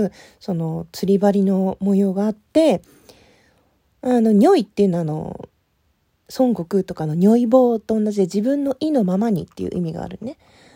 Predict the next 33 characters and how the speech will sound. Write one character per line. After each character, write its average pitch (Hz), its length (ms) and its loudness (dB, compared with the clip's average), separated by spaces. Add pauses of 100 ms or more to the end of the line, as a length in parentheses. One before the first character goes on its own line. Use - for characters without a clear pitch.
(160)
そ 226 120 -2
の、 208 400 0 (800)
願 269 360 2
え 311 40 2
ば 208 140 2
思 240 260 0
い 320 80 0
の 285 100 -2
ま 285 100 -4
ま 359 220 -2
釣 - 260 -2
り 233 80 6
上 240 60 6
げ 233 140 2
る 175 60 -2
っ 165 40 -4
て - 260 -10
い 180 160 -4
う - 280 -6 (160)
意 208 80 -2
味 185 100 0
な 165 100 -4
の、 160 120 -10
そ 190 160 -6
の 180 180 -8 (640)
釣 185 200 0
り 160 40 0
針 160 180 2
も。 156 160 -6 (720)
う 180 60 -8
ん、 160 200 -6 (100)
強 302 320 0
い 247 80 0